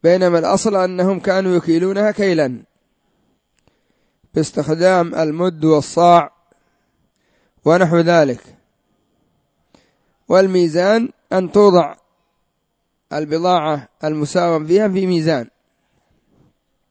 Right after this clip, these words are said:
وليس كل شيء يكال وليس كل شيء يوزن، مثل الملابس لا توزن ولا تكال، وإن كان قد ذهب بعض أهل العلم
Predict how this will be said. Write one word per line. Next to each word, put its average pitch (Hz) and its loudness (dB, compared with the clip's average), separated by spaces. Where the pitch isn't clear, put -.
وليس 220 4
كل 196 2
شيء 175 4
يكال 202 0
وليس 220 2
كل 196 -2
شيء 185 0
يوزن، 143 2
مثل 147 -6
الملابس 165 -2
لا 170 2
توزن 160 2
ولا 170 2
تكال، 143 -4
وإن 147 -4
كان 196 -4
قد 165 -2
ذهب 170 0
بعض 160 2
أهل 151 0
العلم 156 -2